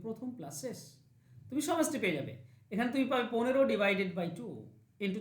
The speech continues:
ছিয়ানব্বই, দুইয়ের সঙ্গে ছিয়ানব্বই কাটলে আটচল্লিশ পাই। পনেরো আটচল্লিশ গুণ করে দাও, পনেরো আট একশো কুড়ি, বারো থাকে পনেরো চার ষাট, বাহাত্তর, সাতশো কুড়ি। সমষ্টি হবে সাতশো কুড়ি, অপশন এ হবে উত্তর।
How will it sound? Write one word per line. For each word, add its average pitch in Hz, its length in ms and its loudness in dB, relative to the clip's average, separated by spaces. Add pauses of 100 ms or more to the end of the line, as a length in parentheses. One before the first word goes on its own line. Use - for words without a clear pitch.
ছিয়ানব্বই, 220 440 -10 (1400)
দুইয়ের 233 260 6
সঙ্গে 247 240 0
ছিয়ানব্বই 240 380 0
কাটলে 226 180 0 (100)
আটচল্লিশ 160 480 -6
পাই। - 120 -20 (1040)
পনেরো 247 340 6
আটচল্লিশ 247 340 0
গুণ 233 180 2
করে 208 160 4
দাও, 190 120 4 (100)
পনেরো 214 220 -2 (140)
আট - 120 2 (140)
একশো 185 240 -10
কুড়ি, 196 260 -4
বারো 180 180 0
থাকে 208 140 -6 (100)
পনেরো 170 220 -4
চার 175 180 -8
ষাট, 214 180 -8 (140)
বাহাত্তর, 156 420 -8
সাতশো - 320 -16
কুড়ি। - 140 -20 (680)
সমষ্টি 233 340 2
হবে 247 180 4
সাতশো 220 260 0
কুড়ি, 180 160 0 (120)
অপশন 180 240 -2 (240)
এ - 20 0 (120)
হবে 156 220 -4
উত্তর। - 200 -14